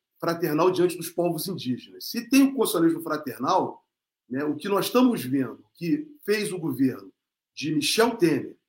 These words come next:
e o governo, o último governo que foi, né, que estava antes do presidente Lula,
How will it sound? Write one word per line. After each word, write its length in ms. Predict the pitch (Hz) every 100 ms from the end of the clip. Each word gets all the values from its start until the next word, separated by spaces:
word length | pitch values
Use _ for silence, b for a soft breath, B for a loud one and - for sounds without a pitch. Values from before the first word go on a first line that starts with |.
| _ _ _
e 120 | - 190
o 100 | 175
governo, 540 | 170 131 151 131 123
o 100 | 135
último 280 | 220 165 165
governo 380 | 143 127 139 127
que 120 | -
foi, 500 | - 131 113 98 - _ _ _ _
né, 240 | 117 110 - _ _
que 80 | -
estava 500 | - 160 143 127 127 -
antes 180 | 160 -
do 120 | 139
presidente 480 | 143 127 139 135 123
Lula, 440 | 143 190 117 -